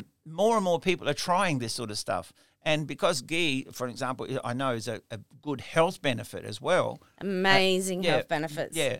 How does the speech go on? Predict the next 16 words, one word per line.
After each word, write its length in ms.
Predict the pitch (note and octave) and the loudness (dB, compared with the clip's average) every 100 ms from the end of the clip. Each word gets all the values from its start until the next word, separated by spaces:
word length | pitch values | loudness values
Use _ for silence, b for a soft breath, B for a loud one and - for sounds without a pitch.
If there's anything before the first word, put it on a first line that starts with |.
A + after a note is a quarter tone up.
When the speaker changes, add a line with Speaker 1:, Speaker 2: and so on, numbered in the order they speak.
| - | -4
Speaker 1:
and 160 | C#3+ D3+ | -2 0
it, 140 | D3 | 0
it's, 300 | D3 C3+ - - | -2 -4 -8 -8
it 100 | A#2+ | -4
doesn't 300 | D3+ E3 C#3+ | -2 -2 -2
affect 340 | B2+ C#3+ C3 | -2 -4 -4
the 60 | - | -4
body 280 | B2+ C3+ B2 | 0 0 0
the 120 | A2 | -4
way 220 | A#2 B2+ | 0 0
butter 320 | A2 B2 C3 | 0 0 -2
does 340 | A#2+ A#2+ A#2+ A2+ | -2 -2 -2 -2
or 180 | A#2 A2+ | -6 -4
Speaker 2:
Mm-hmm. 300 | F3 E3+ F#3 | -4 -4 0
Speaker 1:
fats 420 | F3 C#3+ F#4 - | 4 6 4 -2
and, 400 | C3 A#2+ A#2+ A2+ | -2 -2 -2 -4